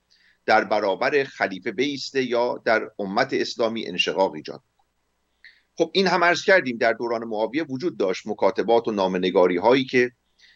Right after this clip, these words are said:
با شخص حسین صورت گرفته بود و مروان ابن حکم این رو به معاویه گزارش داد. زمانی که این دو مطلع می‌شن، خب چاره رو در این می‌بینن که برای فرار از بیعت به مکه حرکت بکنن.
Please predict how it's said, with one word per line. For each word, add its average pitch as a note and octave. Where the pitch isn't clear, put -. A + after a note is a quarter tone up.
با G2
شخص A#2
حسین G#2+
صورت B2+
گرفته B2+
بود B2
و A2+
مروان F#2
ابن A#2
حکم A2
این G2+
رو G2+
به G2+
معاویه F2+
گزارش D#2
داد. -
زمانی A3
که A3
این F3+
دو F#3
مطلع E3
می‌شن، C#3
خب B2+
چاره A2
رو C#3+
در A#2
این C#3+
می‌بینن F#2+
که G#2
برای F#2
فرار F#2+
از F#2+
بیعت A2
به C3
مکه A2
حرکت D#2+
بکنن. -